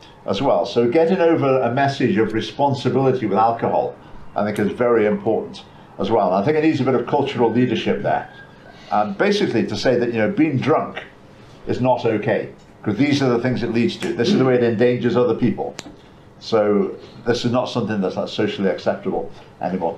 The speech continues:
In terms of the police, the police is politicised, social workers in uniform, as, as Otto calls them. So then getting the police back to doing their job and being a police force with authority and the manpower, the equipment,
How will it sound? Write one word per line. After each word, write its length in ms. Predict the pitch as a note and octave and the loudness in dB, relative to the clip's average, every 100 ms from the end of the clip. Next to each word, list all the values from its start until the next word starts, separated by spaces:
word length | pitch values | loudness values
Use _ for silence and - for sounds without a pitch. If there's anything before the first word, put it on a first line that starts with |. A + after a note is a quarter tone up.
| - - - - | -12 -20 -20 -6
In 80 | B2+ | 0
terms 240 | F#3+ D#3+ | 2 2
of 60 | E3+ | 2
the 60 | |
police, 240 | F#3 F3+ - | 4 2 2
the 60 | |
police 220 | G3 F#3+ | 2 2
is 100 | D#3+ | 2
politicised, 840 | C3 D#3+ D3 D3 D#3 C#3+ C#3+ C3 - - - - | 0 2 2 2 2 2 2 0 -2 -12 -20 -20
social 420 | - E3 C#3 D3+ | -2 2 2 2
workers 380 | C3+ C#3 C3+ C3 | 2 2 2 2
in 120 | B2 | 2
uniform, 640 | B2 B2+ B2 A#2+ A#2+ A#2 - - | 2 2 2 2 2 0 -6 -8
as, 100 | G2 | -8
as 220 | - G2 | -6 -4
Otto 280 | F2+ - - | -2 0 0
calls 280 | - A#2 A2 | 4 2 4
them. 160 | A#2+ - - - - - - | -2 -4 -16 -18 -20 -20 -10
So 180 | - C#3+ | 0 2
then 160 | C#3+ | 2
getting 260 | C#3 F#3+ F3 | 2 2 4
the 80 | D#3 | 2
police 320 | - D#3 C3 | 2 0 0
back 300 | - C#3 - | 0 -2 0
to 100 | B2+ | -2
doing 280 | A2 C#3 A#2+ | 2 2 2
their 160 | A2+ G2+ | 0 0
job 320 | C3 G2 - | 2 2 0
and 100 | G2+ | 0
being 160 | C3 A#2+ | 2 0
a 60 | |
police 380 | A2 B2+ B2 G2 | 0 0 0 0
force 520 | - C3+ A2 G#2 - - - - - - - | -4 0 2 0 -4 -12 -20 -20 -20 -20 -10
with 160 | G#2+ A2 | -2 2
authority 800 | A2 G2 C#3 C3 A#2+ - B2 A2+ | 2 2 2 2 2 2 0 0
and 560 | - G2+ G2+ G2 F#2 - | 0 2 2 0 -4 -4
the 60 | G2 | -2
manpower, 560 | A#2 A#2+ G2+ A2 G2+ | 0 0 0 0 2
the 80 | G2 | 2
equipment, 520 | G2 - G#2 G2+ G2+ | 0 0 -2 -2 -4